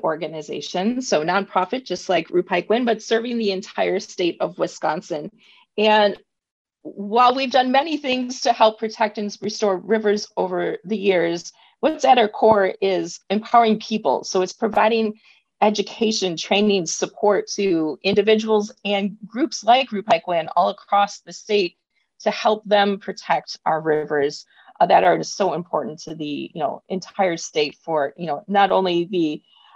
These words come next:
health of our lands and waters, but the health, yeah, economic health of our communities as well. Many of our rivers are, you know, that lifeblood that, you know, runs through the city, runs through our community, and provides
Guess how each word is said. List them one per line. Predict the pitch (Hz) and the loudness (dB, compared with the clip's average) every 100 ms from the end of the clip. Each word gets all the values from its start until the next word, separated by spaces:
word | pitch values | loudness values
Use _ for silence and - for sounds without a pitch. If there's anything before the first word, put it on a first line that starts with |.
| - | -8
health | - 269 247 | 2 2 4
of | 226 220 | 2 4
our | 214 185 | 4 6
lands | 208 214 220 | 4 2 0
and | 180 | 0
waters, | 190 190 190 180 | 0 2 0 -4
but | - 160 - _ | -4 -4 -6 _
the | - | -8
health, | 202 208 208 | -2 -2 -2
yeah, | 202 196 - | -4 -4 0
economic | 214 208 190 202 | 0 -2 -4 -4
health | 160 - | -4 -4
of | 151 | -6
our | 147 | -6
communities | 143 - 160 151 147 143 | -8 -14 -14 -12 -10 -8
as | 139 139 | -8 -4
well. | 147 143 | -2 -2
Many | 147 160 | -4 -6
of | 165 | -2
our | 160 | 0
rivers | 156 175 180 170 - | 0 0 -2 -4 -4
are, | 160 170 165 165 - _ _ | 2 4 4 0 -8 _ _
you | 202 | -2
know, | 202 | 2
that | 214 - | 4 4
lifeblood | 175 180 226 285 - 185 170 | 2 2 2 -4 0 4 4
that, | 165 170 | 2 -2
you | 180 | -6
know, | |
runs | 160 165 208 220 | -2 0 0 -4
through | - 247 | -10 -8
the | 220 | -6
city, | 185 - 175 160 | -6 -2 -2 -2
runs | 170 202 214 | 0 0 0
through | 214 220 | -2 0
our | 202 | 0
community, | - 175 165 160 156 | -4 -6 -6 -6 -4
and | 143 156 160 | -4 -4 -6
provides | - 175 170 165 - - | -4 2 4 2 -6 -20